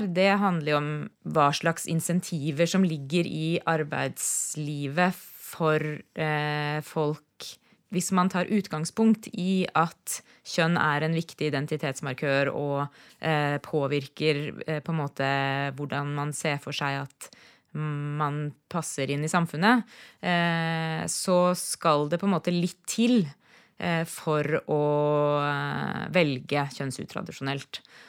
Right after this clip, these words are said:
Og sånn som utviklingen har gått, eh, i Norge og veldig mange andre steder i, eh, eh, verden, så er det sånn at i og med at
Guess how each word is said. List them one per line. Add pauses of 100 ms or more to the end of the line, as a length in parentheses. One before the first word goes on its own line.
(140)
Og
sånn
som
utviklingen
har
gått,
eh,
i
Norge
og
veldig
mange
andre
steder
i,
eh, (260)
eh,
verden,
så (580)
er
det
sånn
at
i
og
med
at